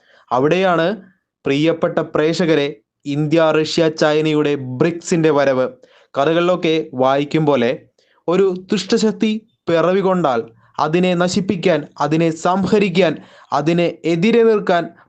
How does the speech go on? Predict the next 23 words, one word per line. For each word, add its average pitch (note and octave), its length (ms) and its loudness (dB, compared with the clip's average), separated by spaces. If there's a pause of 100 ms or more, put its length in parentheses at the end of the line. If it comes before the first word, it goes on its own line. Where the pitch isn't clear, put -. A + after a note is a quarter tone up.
പ്രപഞ്ചം G3 600 0
തന്നെ F#3 400 -2
ഒരു D#3+ 360 0
ഹീറോയെ F3+ 680 0
ഉണ്ടാക്കുന്നത് D#3 720 0
പോലെ, D3 420 0 (720)
അമേരിക്കയുടെ E3+ 880 -2
ഡോളർ D#3 640 0 (160)
അപ്രമാദിത്വത്തിന് E3 1160 -2 (420)
തികച്ചും G3+ 600 0
വൻ D3+ 300 -2
വെല്ലുവിളിയായി G3 800 0
ബ്രിക്സ് D3+ 520 -4
മാറുന്ന D#3+ 440 0 (100)
കാഴ്ചയാണ് E3 600 0
പിന്നെ E3 320 0
ലോകം D#3 360 0
കണ്ടത്. C#3+ 600 -2 (460)
ട്രംപ് G3 260 0 (120)
ലോകത്തോട് D#3+ 680 2
ഇങ്ങനെ E3+ 380 0
വിളിച്ചു D#3+ 300 0
പറഞ്ഞു, D3 400 0